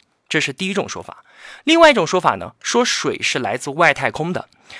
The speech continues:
话说啊，有一颗带着大量冰的彗星，它撞到了地球上，就把它上面的水给带来了。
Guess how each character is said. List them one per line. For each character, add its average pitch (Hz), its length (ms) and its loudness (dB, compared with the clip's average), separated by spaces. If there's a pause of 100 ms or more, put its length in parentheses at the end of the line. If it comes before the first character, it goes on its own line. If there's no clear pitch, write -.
(200)
话 277 160 8
说 240 160 6
啊， 170 160 6
有 165 240 0
一 214 100 -2
颗 233 220 0
带 233 240 4
着 151 120 -2
大 170 300 4
量 156 220 0
冰 180 180 -6
的 156 80 2
彗 175 280 -2
星， 165 280 -4 (200)
它 - 160 4
撞 254 280 4
到 165 140 6
了 123 100 2
地 131 140 -6
球 110 160 -4
上， 113 240 -6 (140)
就 208 120 -2
把 131 120 4
它 - 160 -4
上 196 180 -2
面 165 140 -2
的 127 80 -2
水 117 440 -8 (120)
给 120 120 -4
带 135 200 4
来 71 120 -4
了。 - 140 -14